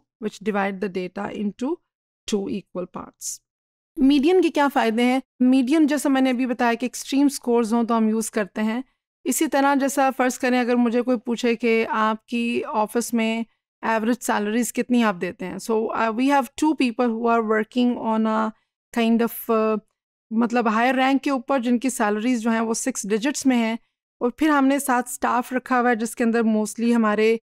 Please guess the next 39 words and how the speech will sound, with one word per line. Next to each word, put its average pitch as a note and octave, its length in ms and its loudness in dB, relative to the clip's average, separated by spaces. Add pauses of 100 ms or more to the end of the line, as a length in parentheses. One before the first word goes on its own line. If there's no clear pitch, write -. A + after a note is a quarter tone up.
(240)
रिसर्च A#3 400 -2
असिस्टेंट्स B3 640 0
हैं A#3 260 2
या A3+ 120 0
फिर A#3+ 180 -2
हमारे G#3+ 380 2
स्टाफ G#3+ 400 -2
हैं, A#3 120 0
जिनकी G#3+ 300 -2
सैलरीज G#3 540 -2
जो G#3+ 80 -2
हैं, G#3 80 0
वो A#3+ 320 0 (280)
ten C4 340 4 (120)
to B3+ 280 2 (100)
twenty A#3 320 2
thousand G#3+ 380 0
के A3+ 60 0
दरमियान G3 440 -2
है G3+ 100 -2
mostly। G3+ 420 -6 (380)
So - 100 -8
only C#4+ 320 2
two E4 320 0
people B3 300 2
have A3 260 0
a A3+ 260 0 (280)
six - 340 -2
digit A3 300 -2
salary G3+ 600 -2
as A3 240 -2
compared A3+ 420 0 (140)
to A#3+ 200 -2 (180)
other B3 460 2 (260)
fifteen C#4 480 2
people A3+ 420 0
who A3 200 0
are A3 160 2
working A3 420 0